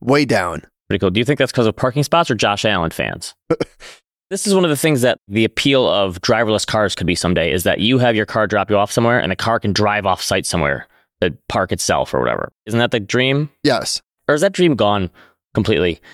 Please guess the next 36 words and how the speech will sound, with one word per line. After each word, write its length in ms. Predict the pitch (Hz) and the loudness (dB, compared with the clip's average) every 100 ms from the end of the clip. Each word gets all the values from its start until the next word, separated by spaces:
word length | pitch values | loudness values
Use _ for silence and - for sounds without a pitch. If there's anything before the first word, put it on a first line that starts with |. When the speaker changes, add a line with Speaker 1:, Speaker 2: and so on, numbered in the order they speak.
| _ _ _ _ _ - | _ _ _ _ _ -2
Speaker 2:
Remember, 220 | 175 254 | 2 4
like, 180 | 240 180 - | 2 0 0
ten 160 | 156 | 2
years 180 | 143 135 | 4 4
ago, 340 | 135 139 135 - | 4 2 2 0
we 100 | 127 | 2
were, 80 | 123 | 4
like, 140 | 117 110 | 2 0
three 240 | - 127 | 0 2
years 180 | 120 110 | 4 4
away 180 | 110 110 | 2 2
from 140 | 107 | 0
driverless 380 | 101 98 98 - | 0 0 0 0
cars, 260 | 101 104 | 0 0
people 320 | - 110 110 98 - | 0 -2 0 -2 -2
were 60 | 107 | 0
saying? 340 | 117 107 110 - - _ _ _ - | 2 0 -2 -6 -20 _ _ _ -4
It 60 | |
feels 160 | 113 196 | 0 2
like 60 | 190 | 4
we've 120 | 143 | 4
made 240 | 139 120 | 4 4
no 160 | 120 113 | 2 2
progress 380 | - 101 80 - | 0 -2 -2 -2
there. 240 | 62 - - _ _ _ _ | -2 -4 -10 _ _ _ _
Speaker 1:
Not 200 | 202 220 | -2 0
true. 220 | 247 156 | 2 2
Speaker 2:
Kind 200 | 101 139 | 2 2
of? 180 | 175 185 - | 0 -2 -4
Speaker 1:
Not 180 | 143 147 | -2 0
true. 220 | - 202 | 2 2
Speaker 2:
You 80 | 104 - _ _ _ | 0 -4 _ _ _
don't 140 | 139 151 | -2 0
think 140 | 185 | 0
so? 220 | 220 233 | 2 0
Speaker 1:
So 520 | 208 196 175 160 156 | 2 2 4 4 4